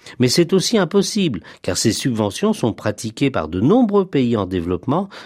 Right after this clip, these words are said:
pour donner accès à l'énergie aux populations les plus pauvres pour répondre à leurs besoins vitaux. Ces voies sont d'autant plus impraticables que les Nations Unies n'ont aucun pouvoir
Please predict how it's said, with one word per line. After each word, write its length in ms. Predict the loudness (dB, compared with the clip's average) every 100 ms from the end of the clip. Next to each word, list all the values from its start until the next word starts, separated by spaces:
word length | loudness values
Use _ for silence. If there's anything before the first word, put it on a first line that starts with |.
| -10
pour 220 | -6 -4
donner 400 | 0 2 4 2 0
accès 560 | -6 -4 -2 2 2 2
à 60 |
l'énergie 540 | 0 0 0 0 -2 -2 -6 -6
aux 100 | -4
populations 640 | -2 -2 0 -2 -2 -4
les 100 | -6
plus 200 | -8 -12
pauvres 420 | 0 2 4 2 -6 -20 -14
pour 160 | -6
répondre 480 | -4 -2 2 2 0 -4 -8
à 100 | -4
leurs 160 | -2 -2
besoins 340 | -2 -2 -2
vitaux. 440 | -4 -6 -8 -10 -12 _ _
Ces 160 | 0 2
voies 260 | 4 4 2
sont 200 | 0 0
d'autant 260 | 0 0
plus 260 | -2 -2 -2
impraticables 760 | -2 -2 -4 -4 -2 0 0 -4 -10 -4
que 100 | 0
les 120 | 2
Nations 340 | 2 2 0 0
Unies 460 | 2 2 4 2 0 -8 0
n'ont 160 | 2
aucun 400 | 4 2 2 0
pouvoir 640 | -2 -2 -2 0 0 0